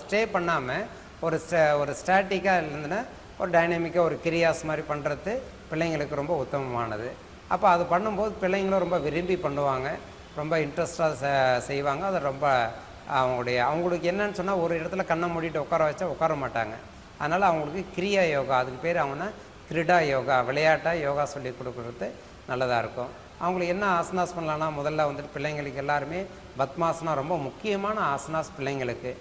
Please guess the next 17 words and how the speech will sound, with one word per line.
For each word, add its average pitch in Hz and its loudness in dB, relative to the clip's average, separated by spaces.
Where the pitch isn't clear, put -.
ஏன் 226 0
அந்த 180 0
பத்மாசனா 170 0
பண்றோம் 156 2
அப்படின்னு 143 -6
சொன்னோம்னா, 135 -4
இந்த 170 0
பத்மாசனா 220 2
போடும்போது 170 0
இதை 165 -6
சொல்லுவாங்க, 180 0
போலியோ, 214 4
அந்த 165 -2
குழந்தைங்களுக்கு 190 0
போலியோ 180 2
சொட்டு 160 -4
மருந்து 160 -4